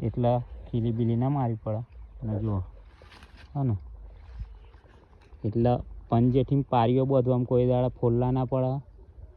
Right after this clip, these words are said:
યા તો પછી આમ નહીં, અ, આખો દિવસ આમ આપણે સ્લીપ મારે ને હાથ,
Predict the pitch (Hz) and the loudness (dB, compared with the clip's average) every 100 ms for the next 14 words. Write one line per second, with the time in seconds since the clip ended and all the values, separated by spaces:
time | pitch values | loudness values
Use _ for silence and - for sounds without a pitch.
0 | - - - - 117 110 104 120 117 113 | -20 -20 -20 -4 -2 0 0 2 4 4
1 | 117 113 - 104 - 113 117 - 113 113 | 2 0 -2 -6 0 0 0 -2 -2 0
2 | 117 - 117 120 165 175 139 - 123 113 | -2 -2 0 2 2 0 -2 -4 -4 -2
3 | 104 101 - - - - - - - 113 | -4 -6 -12 -20 -20 -20 -20 -12 -2 -2
4 | - 131 131 123 135 123 127 113 110 127 | 2 4 4 4 2 2 0 -2 2 2
5 | 120 120 - - - 127 127 - 143 147 | 2 -2 -14 -20 0 4 4 4 0 2
6 | 170 170 117 | 2 2 2